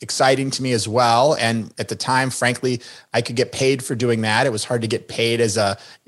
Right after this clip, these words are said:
starting up new theater director. And so, uh, I, I wound up really very immersed in what technology could do to create an experience for an audience. And as brands needed to do that more and more and more, that's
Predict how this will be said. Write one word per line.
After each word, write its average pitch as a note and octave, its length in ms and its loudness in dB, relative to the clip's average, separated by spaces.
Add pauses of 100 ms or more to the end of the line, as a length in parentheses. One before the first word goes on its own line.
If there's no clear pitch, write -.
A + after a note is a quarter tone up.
starting A#2+ 500 2
up A2+ 320 -4
new B2 200 -2
theater B2 360 2
director. A2 560 -2 (360)
And A#2+ 160 -2
so, C#3 440 4
uh, A2+ 200 2
I, B2+ 160 0
I C3 140 2
wound C#3+ 280 4
up C3+ 200 2
really C3+ 300 0
very C3+ 260 2
immersed B2 460 0
in A2+ 220 -2
what A#2 380 2 (100)
technology A#2+ 580 0
could A2+ 160 -4
do A#2+ 120 -2
to G#2 100 -6
create B2 240 0
an A2+ 40 -2
experience A#2+ 480 -2
for - 120 -6
an G#2+ 60 -2
audience. F#2+ 540 -4 (460)
And A2+ 340 0
as A#2 180 2
brands A#2+ 460 2
needed A#2+ 280 -2
to A2+ 40 -10
do A#2 180 -4
that A2+ 240 2
more A#2 240 2
and A#2 80 2
more A#2 140 2
and G#2+ 120 0
more, C#3+ 500 2
that's - 500 -2